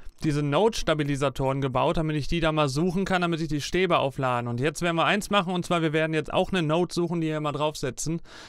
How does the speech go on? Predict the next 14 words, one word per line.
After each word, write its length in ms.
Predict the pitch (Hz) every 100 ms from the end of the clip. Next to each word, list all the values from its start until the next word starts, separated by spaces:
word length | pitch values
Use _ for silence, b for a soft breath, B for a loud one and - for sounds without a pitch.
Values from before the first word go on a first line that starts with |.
| B B -
damit 280 | 143 156
die 100 | 151
Leute, 280 | 220 214 208
die 80 | 185
es 100 | 190
noch 140 | 156
nicht 280 | 139 220 -
gesehen 380 | 226 190 175 170
haben, 260 | 160 160 147
sehen, 320 | 120 117 117
wie 60 |
es 140 | 147 -
halt 180 | 170 -
geht. 380 | 196 107 -